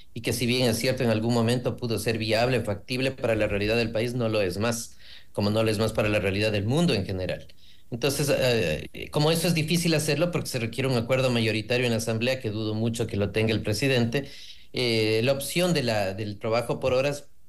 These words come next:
quizás podría ayudar en alguna medida a generar un poquito más de dinamismo, a que se amplíen un poquito más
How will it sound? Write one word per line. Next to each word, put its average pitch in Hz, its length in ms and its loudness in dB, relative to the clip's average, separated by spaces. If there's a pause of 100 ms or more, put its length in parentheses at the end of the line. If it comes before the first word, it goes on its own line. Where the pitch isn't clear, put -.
(240)
quizás - 480 -2
podría 120 380 0
ayudar 120 320 2
en 123 100 2
alguna 151 560 2
medida 135 400 -2
a 131 100 0
generar 117 380 -2
un 127 100 -4
poquito - 460 -4
más 120 180 2
de 123 80 0
dinamismo, 117 580 0
a 120 40 -2
que 113 80 -4
se 107 160 0
amplíen 113 380 0
un 120 160 0
poquito 147 480 0
más 139 440 0